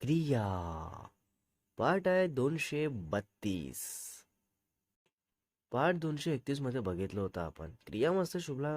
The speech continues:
ऑफिसवरून आल्यानंतर वेळ का नाही दिला मला आज म्हणून भांडण करत असते, तर शुभ नेमकं कारण देऊन शांत करतो. आणि मग क्रियाची फॅमिली बाहेर डिनरला जायचं बोलते, तर आता क्रिया काय बोलेल त्यांना ते बघू.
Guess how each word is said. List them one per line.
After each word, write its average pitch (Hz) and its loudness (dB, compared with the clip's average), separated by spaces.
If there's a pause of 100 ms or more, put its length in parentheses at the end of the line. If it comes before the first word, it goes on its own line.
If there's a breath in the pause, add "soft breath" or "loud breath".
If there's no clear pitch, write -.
(120)
ऑफिसवरून 139 -4
आल्यानंतर 120 -2
वेळ 120 2
का 135 -4
नाही 139 -2
दिला 117 0
मला 95 -2
आज 95 -2 (680)
म्हणून 147 0
भांडण 95 0
करत 110 0
असते, 82 -4 (100)
तर 120 0
शुभ 117 -6
नेमकं 107 -2
कारण 113 0
देऊन 143 2
शांत 127 -2
करतो. 139 -2 (720)
आणि 135 0
मग 185 0
क्रियाची 147 -2
फॅमिली 120 -2
बाहेर 104 -2
डिनरला 101 -2
जायचं 147 0
बोलते, 135 -2
तर 135 -2 (180)
आता - -6
क्रिया 135 -2 (180)
काय 92 2 (120)
बोलेल 104 4
त्यांना 90 0 (880)
ते 160 6
बघू. 87 -2